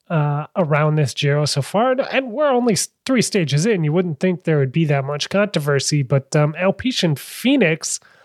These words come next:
finds themselves, uh, splashed across the headlines, um, in the crosshairs of, uh,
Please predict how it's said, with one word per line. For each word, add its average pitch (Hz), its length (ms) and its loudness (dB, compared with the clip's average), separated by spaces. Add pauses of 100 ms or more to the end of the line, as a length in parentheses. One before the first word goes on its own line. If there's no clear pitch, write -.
(640)
finds 233 460 0
themselves, 196 880 2 (960)
uh, 190 80 -10 (100)
splashed - 540 0
across 175 300 0
the - 100 0
headlines, 135 840 -2 (120)
um, 147 520 0 (240)
in 254 160 2
the 262 100 2
crosshairs 170 840 0
of, 156 400 0
uh, 147 280 2